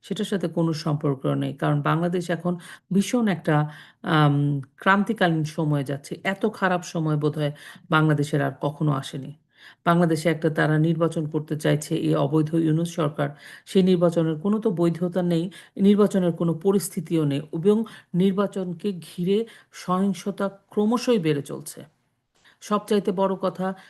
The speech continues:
যে শুধু যে আওয়ামী লীগের উপর বাড়ছে, আ, বা, বা প্রগতিশীলদের তা না,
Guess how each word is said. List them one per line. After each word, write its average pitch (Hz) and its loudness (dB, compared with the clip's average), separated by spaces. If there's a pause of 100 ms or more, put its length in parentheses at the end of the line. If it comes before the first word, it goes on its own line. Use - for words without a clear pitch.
(140)
যে 180 -2
শুধু 196 0
যে 202 -2
আওয়ামী 180 0
লীগের 185 0
উপর 180 -4
বাড়ছে, 170 -2
আ, - -8 (400)
বা, 160 2
বা 160 0
প্রগতিশীলদের 180 -2
তা 175 -2
না, 147 -2